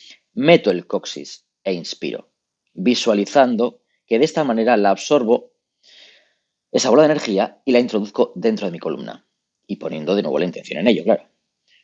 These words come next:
Luego, con cada nueva inspiración, voy subiéndola más y más, y para ello me ayudo de mi cuerpo estirando la espalda y mis hombros hacia arriba.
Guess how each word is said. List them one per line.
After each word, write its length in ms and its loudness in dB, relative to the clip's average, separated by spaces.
Luego, 380 6
con 220 4
cada 240 0
nueva 120 2
inspiración, 640 4
voy 340 4
subiéndola 600 0
más 240 -4
y 80 -8
más, 400 -6
y 120 -2
para 240 6
ello 320 0
me 140 -2
ayudo 200 2
de 80 4
mi 120 -2
cuerpo 380 4
estirando 420 0
la 80 4
espalda 580 2
y 80 2
mis 240 -4
hombros 340 -4
hacia 180 -16
arriba. 340 -12